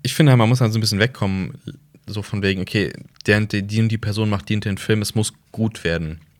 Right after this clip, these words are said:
Das sieht man ja an, äh, äh, den neuen Alien-Teilen.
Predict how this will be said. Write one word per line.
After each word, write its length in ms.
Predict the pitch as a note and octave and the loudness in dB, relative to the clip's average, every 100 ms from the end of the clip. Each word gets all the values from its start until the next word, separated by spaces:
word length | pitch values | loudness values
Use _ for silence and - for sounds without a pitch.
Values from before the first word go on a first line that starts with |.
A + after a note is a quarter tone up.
| _ - - - - - _ | _ -20 -20 -20 -20 -20 _
Das 200 | - F#2+ | -8 -4
sieht 180 | - G#2 | -4 -4
man 160 | G2 F#2+ | -2 0
ja 240 | F#2+ F2+ - | 0 0 -2
an, 500 | F2+ F2+ F2+ F2 D#2+ | -4 -2 -2 -4 -6
äh, 600 | - F2+ E2+ F2+ F2 E2+ | -6 -4 -4 -4 -4 -6
äh, 20 | - _ _ - - | -10 _ _ -16 -10
den 120 | F2 - | -10 -8
neuen 320 | - F#2+ F#2+ F#2+ | -6 -2 -2 -4
Alien-Teilen. 800 | - G2+ G#2+ - G#2+ G#2 A#2 | -8 -6 -8 -6 -6 -4 -6